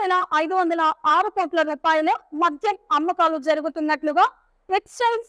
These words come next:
శాఖ అంచనా వేసింది. టీడీపీ హయాంలో రెండు వేల పద్నాలుగు నుంచి రెండు వేల పంతొమ్మిది మధ్య డెబ్బై ఐదు వేల రెండు వందల ఎనభై నాలుగు కోట్ల లిక్కర్ విక్రయాలు జరిగినట్లుగా ఎక్సైజ్ శాఖ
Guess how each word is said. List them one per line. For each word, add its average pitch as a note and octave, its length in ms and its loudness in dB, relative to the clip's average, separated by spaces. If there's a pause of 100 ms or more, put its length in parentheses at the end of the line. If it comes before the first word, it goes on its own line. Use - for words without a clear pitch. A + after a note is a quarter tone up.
శాఖ E4 320 2 (180)
అంచనా E4 380 -2
వేసింది. D#4 380 -2 (440)
టీడీపీ E4+ 420 0 (120)
హయాంలో D#4 440 2 (360)
రెండు A4 260 2
వేల G#4 140 2 (200)
పద్నాలుగు F4+ 540 2
నుంచి E4+ 240 -2 (280)
రెండు G4+ 200 2
వేల F#4+ 120 2 (200)
పంతొమ్మిది D#4+ 500 -2 (140)
మధ్య C#4 240 0 (500)
డెబ్బై F#4+ 260 2 (240)
ఐదు F4 240 -2
వేల F4 180 0 (240)
రెండు G4 240 0
వందల G4 240 0 (260)
ఎనభై E4+ 300 0
నాలుగు E4+ 240 0 (180)
కోట్ల F4 440 0
లిక్కర్ D#4+ 340 -2
విక్రయాలు D#4+ 500 0 (260)
జరిగినట్లుగా D#4 640 0 (560)
ఎక్సైజ్ A#4+ 460 -4
శాఖ F4 320 4